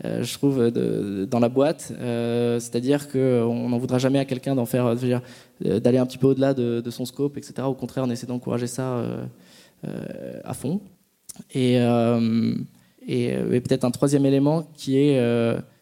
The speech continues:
euh, essayer de, de, comment dire, de minimiser, euh, l'arbitraire, c'est-à-dire de, de, de, de réussir à, à créer, euh, qu'on ait un framework pour prendre les, les décisions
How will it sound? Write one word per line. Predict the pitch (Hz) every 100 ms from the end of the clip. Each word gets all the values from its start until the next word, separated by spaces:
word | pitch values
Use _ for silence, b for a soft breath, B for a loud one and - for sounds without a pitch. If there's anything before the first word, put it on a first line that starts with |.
| -
euh, | - - - - - - - -
essayer | 139 - 139 143
de, | 131
de, | 123 123 123
comment | 123 127
dire, | 123
de | 127
minimiser, | 139 156 156 160 151 151 165 139
euh, | 120 120 110 - - - - - 220 214
l'arbitraire, | 127 127 127 123 131 151 - - _ _
c'est-à-dire | - 120 131 147 143 B B B -
de, | 135 131 127 123 123 123 123 120 120 123 - - - - - - - - - - B B B _ 139
de, | 127
de, | 123 131 127
de | 131
réussir | 135 143 170 131
à, | 120 113 -
à | 127
créer, | - 147 147 151
euh, | 131 120
qu'on | 123
ait | 131
un | 123
framework | 151 143 151 156
pour | 131
prendre | 139 139
les, | 127 120 120 120
les | 123
décisions | 127 127 135 131 143 170